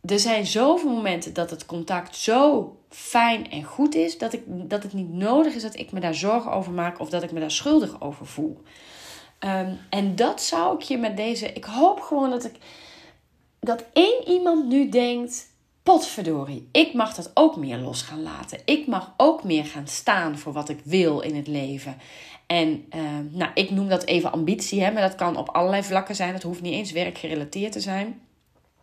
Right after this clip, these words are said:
En ga daar dan voor staan. Kijk, op het moment dat jij je kinderen tekort doet,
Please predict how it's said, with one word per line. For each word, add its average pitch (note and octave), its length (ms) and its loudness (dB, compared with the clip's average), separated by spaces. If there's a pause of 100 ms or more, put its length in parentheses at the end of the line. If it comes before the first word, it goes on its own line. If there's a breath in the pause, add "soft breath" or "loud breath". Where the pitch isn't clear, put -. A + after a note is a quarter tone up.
(720 loud breath)
En A3+ 260 -2 (240 loud breath)
ga D#4+ 440 0
daar C4 200 0
dan A#3 240 -2
voor F#3 180 -6
staan. C#4+ 540 -4 (1000 loud breath)
Kijk, C4+ 280 0
op C#4+ 60 2
het C#4+ 80 0
moment C#4+ 320 4
dat E4 120 -4
jij C4 180 2
je B3 100 -4
kinderen A#3+ 340 -2
tekort C#4+ 560 2
doet, A3+ 460 -2